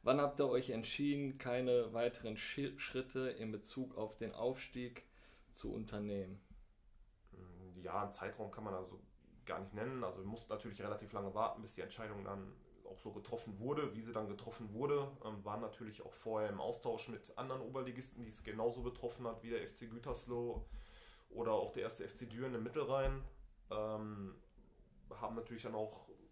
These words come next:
Speaker 2: Kontakt zu Anwälten aufgenommen, wo wir uns einfach mal halt erkundigt haben, wie sind die Chancen. Die wurden dann als relativ gering eingestuft, sodass wir dann einfach für uns von diesem Schritt abgesehen haben und gesagt haben,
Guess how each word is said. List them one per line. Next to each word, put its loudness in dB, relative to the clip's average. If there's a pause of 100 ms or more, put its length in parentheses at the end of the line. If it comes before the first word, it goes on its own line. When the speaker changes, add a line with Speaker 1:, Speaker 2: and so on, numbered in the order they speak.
(140)
Speaker 2:
Kontakt -6
zu -4
Anwälten 2
aufgenommen, 2 (220)
wo -8
wir -4
uns -4
einfach -4
mal 0
halt -2
erkundigt -6
haben, 0
wie -4
sind -4
die -10
Chancen. -2 (920)
Die -8
wurden -2
dann 0
als -2
relativ -2
gering 0
eingestuft, -2
sodass -8
wir -2
dann -2
einfach -6
für -8
uns -6
von -6
diesem -6
Schritt -8
abgesehen -2
haben 4
und -8
gesagt -2
haben, -4